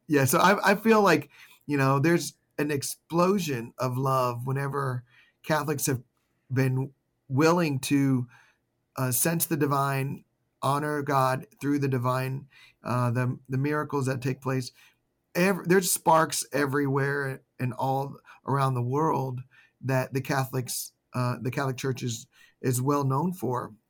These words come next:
Um, and I'm, I'm a pilgrimage, I'm a pilgrimage priest. I've been all around with, with Marian sh-,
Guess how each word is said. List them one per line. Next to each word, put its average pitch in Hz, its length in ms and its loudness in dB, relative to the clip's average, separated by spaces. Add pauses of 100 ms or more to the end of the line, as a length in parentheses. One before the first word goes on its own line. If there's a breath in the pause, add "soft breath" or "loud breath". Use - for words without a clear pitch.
(220)
Um, 123 480 -2
and 127 420 -4
I'm, 156 200 -2
I'm 156 160 4
a 165 80 6
pilgrimage, 139 480 2 (400 loud breath)
I'm 180 120 4
a 190 40 4
pilgrimage 160 480 2
priest. - 420 0
I've 135 200 -2
been 143 300 -2 (360 loud breath)
all 147 240 2
around 151 420 0
with, 135 220 -2 (260)
with 123 200 -2
Marian 151 360 -2
sh-, - 160 -12